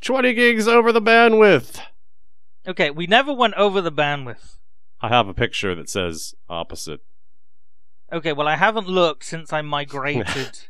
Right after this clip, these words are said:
Speaker 1: <laughs>
Speaker 2: um, the server, but <sighs> listen, ah, right.
Speaker 1: <laughs>
Speaker 2: This is, this is a bugbear. Okay,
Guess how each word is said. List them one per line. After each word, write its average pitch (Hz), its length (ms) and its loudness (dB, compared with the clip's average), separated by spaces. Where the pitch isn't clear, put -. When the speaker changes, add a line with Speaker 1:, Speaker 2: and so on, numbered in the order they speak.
Speaker 1:
<laughs> - 460 -16
Speaker 2:
um, 113 460 -10
the 131 100 -14
server, 117 720 -6
but 139 240 -6
<sighs> - 40 -12
listen, 247 420 0
ah, 226 680 4
right. 165 220 4
Speaker 1:
<laughs> - 260 -6
Speaker 2:
This 247 200 4
is, 254 180 0
this 262 180 -4
is 247 140 -6
a 233 60 -2
bugbear. 175 720 2
Okay, 160 420 -2